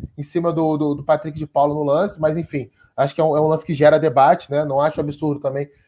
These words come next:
quem acha que foi falta. Mas um time que jogou desfalcado do seu melhor jogador, que é o Claudinho, e criou muito. Red Bull Bragantino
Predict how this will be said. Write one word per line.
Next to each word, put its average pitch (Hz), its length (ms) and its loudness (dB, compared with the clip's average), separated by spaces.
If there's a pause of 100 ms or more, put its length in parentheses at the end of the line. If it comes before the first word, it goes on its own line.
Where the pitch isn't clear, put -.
(140)
quem 143 100 -4
acha 156 140 -2
que 156 100 -4
foi 147 180 0
falta. 143 480 2 (360)
Mas 190 300 4
um 202 240 -2
time 233 420 -2 (160)
que 247 240 2
jogou 185 400 6
desfalcado 175 560 4
do 165 60 -10
seu 202 100 0
melhor 190 340 6
jogador, 220 380 0
que 220 80 -6
é - 20 -2
o 190 80 -2
Claudinho, 170 560 -2 (460)
e 208 140 0
criou 240 440 4
muito. 240 600 2 (240)
Red 160 80 0
Bull 185 160 -2
Bragantino 233 840 0